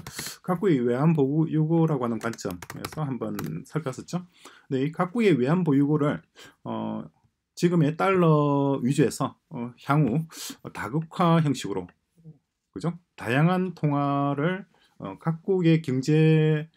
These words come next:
세계 경제에서 각국이 차지하는 비중만큼, 어, 각국의 원-, 화폐, 국제 화폐로서 외환 보유고를 운용하는 시대가 올 것이다 라고까지 말씀을 드렸어요. 자, 그런데 여기서 한 걸음 더 나아가자는 겁니다.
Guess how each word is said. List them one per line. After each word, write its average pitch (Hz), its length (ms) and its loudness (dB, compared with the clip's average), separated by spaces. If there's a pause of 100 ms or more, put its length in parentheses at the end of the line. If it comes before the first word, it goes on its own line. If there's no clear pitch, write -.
(140)
세계 165 280 2
경제에서 160 420 2
각국이 160 320 -2
차지하는 151 800 -2
비중만큼, 147 680 -2 (360)
어, 98 140 -10
각국의 160 440 0
원-, 117 440 0
화폐, 127 560 -4
국제 156 220 -6
화폐로서 131 880 -2
외환 120 240 0
보유고를 110 460 -2 (680)
운용하는 135 460 2
시대가 139 360 0
올 113 140 -10
것이다 - 360 -4 (360)
라고까지 156 720 2
말씀을 110 340 0
드렸어요. 135 440 0 (340)
자, 170 100 0
그런데 180 420 2
여기서 226 280 0
한 170 140 2
걸음 220 140 4
더 143 120 2
나아가자는 135 640 0
겁니다. 90 340 -4